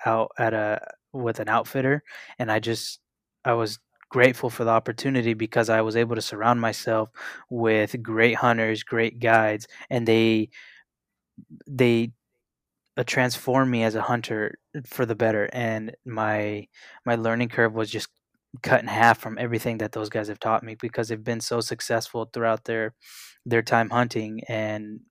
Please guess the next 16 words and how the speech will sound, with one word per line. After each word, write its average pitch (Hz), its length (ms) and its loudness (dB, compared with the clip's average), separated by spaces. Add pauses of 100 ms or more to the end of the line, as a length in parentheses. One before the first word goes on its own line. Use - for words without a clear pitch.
(120)
their 117 100 -2
youth 117 400 -2 (120)
hunting 117 480 -6 (360)
that 110 340 2 (180)
it 113 140 -4
just - 200 -6
helped - 220 -6
me 113 100 -10
in 110 80 -10
that 107 160 -6
much 110 240 -14
more 113 340 -8 (140)
become 117 320 -8
a 107 40 -12
better 110 240 -2
hunter. 113 300 -4